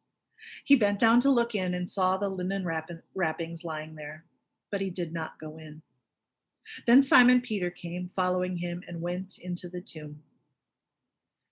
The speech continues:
He saw the linen wrappings lying there and the cloth that had been on Jesus' head,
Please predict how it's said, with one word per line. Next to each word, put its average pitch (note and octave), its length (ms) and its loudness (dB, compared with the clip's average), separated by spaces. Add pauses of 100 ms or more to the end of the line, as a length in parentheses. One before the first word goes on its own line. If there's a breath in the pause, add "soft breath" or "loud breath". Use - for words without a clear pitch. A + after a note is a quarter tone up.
(140)
He A3+ 180 2
saw F#3 360 2
the F#3+ 120 -2
linen F#3 300 -2
wrappings E3+ 540 -2
lying D#3+ 320 -4
there D#3+ 300 -4
and E3+ 120 -6
the F3 60 -4
cloth G#3+ 520 -2 (120)
that F3+ 120 -4
had F3 180 -2
been G#3 160 0
on G#3 180 0
Jesus' F3 540 -4
head, E3 280 0